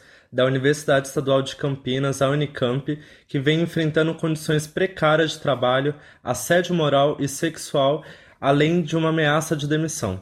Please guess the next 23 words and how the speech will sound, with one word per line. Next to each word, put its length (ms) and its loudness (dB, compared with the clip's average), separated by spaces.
Por 160 2
conta 300 2
de 80 -2
uma 160 2
troca 360 2
de 120 -2
licitação 680 -2
do 80 0
bandejão 480 2
da 100 2
Unicamp, 680 -2
centenas 760 2
de 80 -12
trabalhadores 580 2
terceirizados 720 0
podem 380 2
ser 220 0
demitidos 560 0
de 80 -2
um 80 2
serviço 500 0
tão 180 2
essencial 760 0